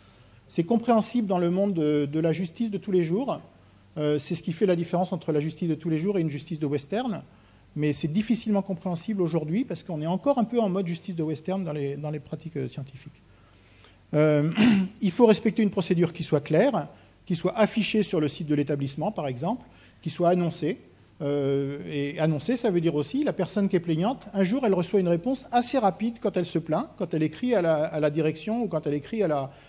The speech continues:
à, à l'institution. On ne la laisse pas pendant des, des, des, des semaines ou des fois des années sans réponse, alors que, euh, il a l'impression qu'il n'est pas entendu. Peut-être il a entendu, peut-être c'est traité. Ben, il n'y a pas de mal à lui dire, quand on est l'institution, «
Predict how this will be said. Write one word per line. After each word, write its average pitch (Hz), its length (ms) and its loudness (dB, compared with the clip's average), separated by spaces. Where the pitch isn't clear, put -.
à, 147 60 -2
à 165 200 0
l'institution. 165 640 -4
On 226 60 -2
ne 175 60 0
la 156 80 6
laisse 160 180 4
pas 233 320 0
pendant 170 240 0
des, 160 220 2
des, 147 260 -2
des, 143 220 -6
des 135 220 -8
semaines 196 500 0
ou 160 40 -2
des 170 120 0
fois 196 180 -2
des 165 160 2
années 170 300 2
sans - 180 -2
réponse, 202 540 -2
alors 160 240 2
que, 180 100 2
euh, 160 480 4
il 147 80 -8
a 160 80 -2
l'impression 165 360 -6
qu'il 190 100 -8
n'est 160 80 0
pas 170 100 -2
entendu. 202 280 -4
Peut-être 302 360 -6
il 190 80 -2
a 175 60 0
entendu, 190 320 0
peut-être 240 280 -4
c'est 220 120 -4
traité. 208 360 -4
Ben, 143 80 -2
il 143 40 -2
n'y 147 60 -2
a 147 40 -2
pas 202 120 0
de 170 80 -2
mal 208 140 2
à 160 80 2
lui 156 140 -2
dire, 190 300 0
quand 165 180 -4
on 151 40 -4
est 151 80 -4
l'institution, « 151 600 -8